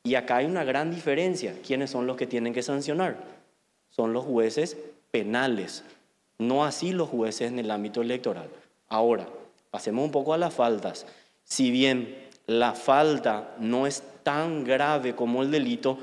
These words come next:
no es menos importante. ¿Cuáles son y quiénes son los competentes para investigar? Los fiscales electorales, artículo dieciocho, y van a ver ahí una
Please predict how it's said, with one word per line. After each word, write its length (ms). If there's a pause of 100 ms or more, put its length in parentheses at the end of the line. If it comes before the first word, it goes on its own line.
(220)
no 240
es 240
menos 420
importante. 840 (1800)
¿Cuáles 260
son 280 (120)
y 80
quiénes 280
son 160
los 100
competentes 640
para 180
investigar? 880 (260)
Los 160
fiscales 400
electorales, 600
artículo 460
dieciocho, 600 (720)
y 100
van 180
a 100
ver 180
ahí 160
una 580